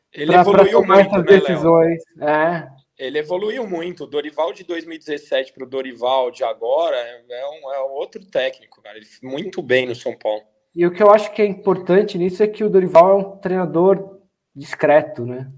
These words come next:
Speaker 1: Sim.
Speaker 2: Ele toma essas decisões e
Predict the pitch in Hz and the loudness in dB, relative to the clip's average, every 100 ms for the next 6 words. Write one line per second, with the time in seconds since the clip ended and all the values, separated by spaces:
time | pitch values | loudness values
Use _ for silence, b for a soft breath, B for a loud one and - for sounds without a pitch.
0 | _ _ - - 90 - _ 151 147 156 | _ _ -20 -16 -16 -16 _ -4 0 0
1 | 151 160 170 196 185 160 180 180 139 156 | 4 6 6 4 -2 0 0 0 0 2
2 | 196 208 185 - 156 170 165 160 151 120 | 4 4 0 -6 -8 -6 -6 -6 -8 -10
3 | 117 98 104 90 | -12 -14 -16 -20